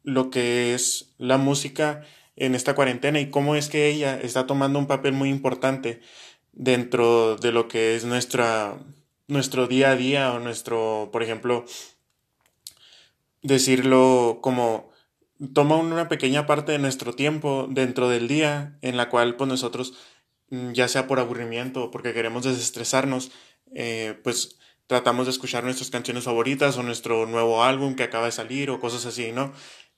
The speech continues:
Eh, canciones que, pues, a nosotros nos agrade, pues, ya sea cada quien, cada quien tiene sus gustos, cada quien piensa de manera diferente y, pues, cada quien es libre de expresarse. Bueno, pues, pa-, empezando por esto, algo que yo quiero dejar en claro que esta es solo una opinión, no es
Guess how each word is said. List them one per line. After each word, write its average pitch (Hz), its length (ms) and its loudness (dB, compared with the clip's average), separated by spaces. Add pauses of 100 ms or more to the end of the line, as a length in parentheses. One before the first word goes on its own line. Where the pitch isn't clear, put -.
Eh, 123 140 0
canciones 131 400 2
que, 135 140 0
pues, 127 200 -2
a 123 60 2
nosotros 120 320 0
nos 131 140 0
agrade, 131 340 0
pues, 131 160 -6
ya 120 100 0
sea 123 140 -4
cada 120 240 -2
quien, 151 220 -4
cada 123 180 -4
quien 123 160 -6
tiene 123 220 -4
sus 120 160 -10
gustos, 131 420 -4
cada 120 220 -4
quien 123 280 -2 (360)
piensa 139 260 2
de 135 60 4
manera 123 240 4
diferente 131 460 2
y, 143 40 0
pues, 123 180 -2
cada 113 220 0
quien 120 240 -6
es - 360 -4
libre 127 340 0
de 127 80 2
expresarse. 147 680 -2 (640)
Bueno, 120 380 -2 (120)
pues, 131 180 -2
pa-, 143 120 -4
empezando 139 880 -2 (800)
por 135 160 4
esto, 127 400 0
algo 147 240 0
que 160 120 -2
yo 139 680 0 (560)
quiero 143 140 2
dejar 143 200 2
en 147 60 0
claro 147 280 0
que 131 140 2
esta 123 180 -6
es 127 60 -6
solo 143 200 -4
una 143 120 -2
opinión, 143 440 -6
no 131 240 -2
es 135 300 -4